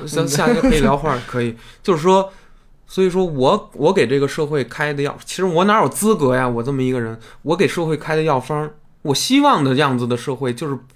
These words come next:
Speaker 1: 少有这种抱怨。他愿-，哦，你物质社会 OK，消费社会就是把广告推到合适的那个消费阶层面前。你是趁十亿，OK，我有十亿的你能买得起的东西的广告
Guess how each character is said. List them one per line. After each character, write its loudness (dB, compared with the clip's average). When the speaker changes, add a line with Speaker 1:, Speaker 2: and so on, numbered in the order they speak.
Speaker 1:
少 -2
有 2
这 0
种 -6
抱 -6
怨。 -12
他 0
愿-， 2
哦， 2
你 4
物 2
质 4
社 2
会 4
OK， 4
消 2
费 4
社 2
会 4
就 2
是 -2
把 -2
广 0
告 2
推 0
到 2
合 0
适 0
的 0
那 -4
个 -2
消 -2
费 0
阶 -2
层 -4
面 -2
前。 -4
你 2
是 4
趁 2
十 2
亿 4
，OK， 2
我 2
有 4
十 -4
亿 6
的 4
你 0
能 0
买 0
得 2
起 -4
的 -4
东 -2
西 0
的 -2
广 -4
告 -10